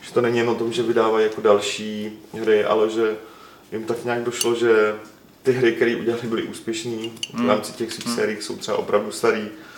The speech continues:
Speaker 1: Eh, lidi pořád, po, eh, oni pořád stojí a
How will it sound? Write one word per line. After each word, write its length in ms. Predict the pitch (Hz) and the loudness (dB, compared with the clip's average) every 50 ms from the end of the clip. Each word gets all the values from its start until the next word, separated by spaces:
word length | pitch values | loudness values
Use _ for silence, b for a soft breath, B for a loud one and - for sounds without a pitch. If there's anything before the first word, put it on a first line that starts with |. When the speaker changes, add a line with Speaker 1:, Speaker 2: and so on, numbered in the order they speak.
| B B B B B B B B - - | B B B B B B B B -10 -2
Speaker 1:
Eh, 340 | - 104 107 104 104 107 104 | 0 4 6 8 10 10 10
lidi 180 | 107 110 107 95 | 8 6 4 0
pořád, 260 | - 110 110 117 113 117 - - | -2 -2 0 0 0 0 -2 -6
po, 120 | - 107 - - - - 90 | -10 -12 -12 -14 -16 -14 -8
eh, 40 | 104 110 107 107 107 | -6 -4 -2 0 0
oni 220 | 104 - 104 113 107 | 0 0 0 -2 -2
pořád 360 | - 107 107 110 104 107 104 | -2 -2 4 4 6 6 4
stojí 560 | - - - 127 117 113 110 110 107 110 117 - | 2 2 4 4 4 4 2 0 -2 -4 -4 -2
a 260 | - 104 104 101 104 | 0 0 0 0 0